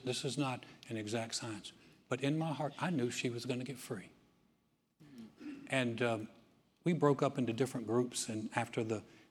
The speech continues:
after the teaching, we broke up in different groups and just started praying for one another. I wasn't, she wasn't even in my group. And all of a sudden, something that you could just tell, she just began to weep, but this time it was tears of joy.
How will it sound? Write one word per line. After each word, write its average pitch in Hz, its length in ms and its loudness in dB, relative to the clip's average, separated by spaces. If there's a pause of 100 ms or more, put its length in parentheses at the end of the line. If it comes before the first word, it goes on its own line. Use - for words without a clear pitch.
after 117 240 0
the 113 120 0
teaching, 127 420 0
we 113 80 4
broke 123 280 4
up 123 120 0
in 113 100 2
different 123 220 0
groups 127 240 6
and 131 120 0
just 156 280 -4
started 131 320 0
praying 156 220 0
for - 100 -6
one 95 140 -4
another. 95 260 -4
I 131 100 0
wasn't, 131 220 0
she - 140 0
wasn't 127 200 2
even 120 140 2
in 123 100 2
my 127 140 0
group. 131 260 0 (600)
And 135 180 0
all 208 140 10
of 190 80 6
a 180 40 2
sudden, 113 400 2 (600)
something 156 420 0
that 131 80 0
you 135 280 2
could 131 120 -4
just 147 220 2
tell, 165 120 0 (200)
she - 240 4
just 165 300 0
began 139 360 2 (140)
to - 100 0
weep, 120 320 0
but 113 120 -4
this 147 160 0
time 120 200 -4
it 117 40 0
was 104 80 -2
tears 113 300 -2
of 101 100 -4
joy. 92 260 -6